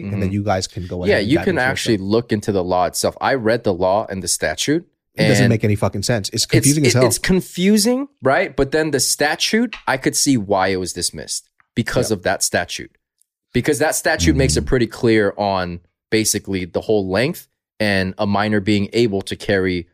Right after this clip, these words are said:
Speaker 2: a firearm in that instance.
Speaker 1: Yeah. And once again, too, like, I, I don't agree with it because in terms of for future cases, because it's a very dangerous precedent,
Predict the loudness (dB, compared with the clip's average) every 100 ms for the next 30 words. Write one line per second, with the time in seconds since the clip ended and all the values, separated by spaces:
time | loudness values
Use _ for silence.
0 | -12 -8 -2 0 0 -2 -4 -2 0 0
1 | -2 -6 -6 -10 -8 -8 -8 _ _ _
2 | -2 -2 -2 -10 _ _ _ _ -2 0
3 | 2 0 2 2 0 2 0 0 -6 -20
4 | _ _ _ -4 -2 0 -2 0 -2 -2
5 | -6 -14 -14 -6 0 2 2 2 2 2
6 | 0 -2 -4 0 0 -2 -8 _ _ _
7 | -2 2 2 2 2 0 -4 -20 _ _
8 | _ _ _ _ _ _ _ _ -12 -2
9 | -2 2 2 2 0 0 2 0 -2 -2
10 | 0 0 0 2 0 0 0 0 -2 -4
11 | -6 -6 -16